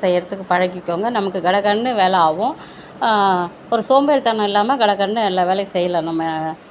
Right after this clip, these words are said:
காலை வேலைன்னா சாமி வேலை தான் அப்படின்ட்டு நம்ம முடிவு பண்ணி வச்சுக்கணும். அடுத்தது நம்ம பிரேக்ஃபாஸ்ட் செய்யலாம். ஆ, பிரேக்ஃபாஸ்ட்டுக்கு வந்து அதான் தோசை, சாம்பார் சொன்னோம் இல்லைங்களா?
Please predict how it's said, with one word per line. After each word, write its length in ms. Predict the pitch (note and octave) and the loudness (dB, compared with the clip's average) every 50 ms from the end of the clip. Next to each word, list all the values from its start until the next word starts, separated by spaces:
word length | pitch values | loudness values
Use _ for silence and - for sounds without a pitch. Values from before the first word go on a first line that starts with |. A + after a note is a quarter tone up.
| - - - | -20 -14 -4
காலை 220 | - G3+ G3 G3 G3 | 0 0 0 2 0
வேலைன்னா 360 | F#3+ F#3+ G3 G#3 G3+ A3 C#4 | -2 -2 -2 -2 -4 -4 -4
சாமி 460 | D4+ - G#3 F#3 F#3+ G3 G3+ F#3+ F#3 | -2 0 0 0 0 0 -2 -2 0
வேலை 260 | F3+ F3 F3 E3 D#3+ | 0 0 0 0 0
தான் 200 | D#3+ G3 F#3+ F3+ - - F#3+ | 0 0 -2 -2 -4 -8 -10
அப்படின்ட்டு 500 | F3+ F3+ G3 F#3+ F3+ F3 - C4+ C#4+ C4+ | -6 -4 -2 -2 -2 -2 0 2 2 2
நம்ம 240 | A3 G3 F#3+ F3+ | 2 0 0 -2
முடிவு 280 | F3+ F#3 G3+ A#3 A#3+ A3 | -2 -2 -2 -2 -2 -2
பண்ணி 240 | - F#3 F3 E3+ D#3+ | -2 -4 -4 -4 -6
வச்சுக்கணும். 380 | D#3+ - - E3 D#3+ D3+ D3+ - - - - - - - - - - - - | -8 -8 -10 -10 -8 -8 -10 -12 -16 -20 -20 -20 -20 -20 -20 -20 -18 -6 0
அடுத்தது 540 | G#3+ G3+ G3 - G3 G3 G#3 C#4+ E4+ F#4 - | 0 0 0 -2 -6 -2 0 0 0 0 -2
நம்ம 240 | A3 G3 G3 F#3 F#3 | -4 -2 0 0 0
பிரேக்ஃபாஸ்ட் 560 | F3 F3+ F#3+ F#3 F#3 - F#3 E3+ - - - - | 0 0 -2 -2 -2 -2 -4 -4 -4 -6 -6 -4
செய்யலாம். 440 | F3+ F3 E3+ E3 E3+ F3+ A3+ D4 E4+ - - - - - - - - - | -2 -2 -2 -2 -2 -2 -4 -4 -6 -10 -16 -20 -20 -20 -20 -16 -8 -4
ஆ, 180 | B3 A3+ G#3+ | -4 -2 -2
பிரேக்ஃபாஸ்ட்டுக்கு 640 | G3+ G3 G#3+ A3 A3 A3 - G3+ F#3+ - - - F#3+ | -4 -2 -4 -4 -6 -4 -8 -8 -8 -8 -10 -6 -6
வந்து 140 | F#3+ G3+ G3+ | -2 -2 -2
அதான் 180 | G3 F#3+ F#3+ | -2 0 0
தோசை, 340 | F#3 F3+ F#3+ F#3 - G3+ G#3+ | 2 2 2 0 0 -4 -4
சாம்பார் 460 | A3 G#3+ G3+ F#3+ F#3 F#3+ F#3 F3+ F#3 | -2 -2 -2 -2 0 0 -2 -2 -2
சொன்னோம் 200 | - F3+ F3 F3 F3 | -4 -6 -6 -4 -4
இல்லைங்களா? 320 | E3 E3 F3+ G3+ G#3+ G3+ | -6 -4 -2 0 0 0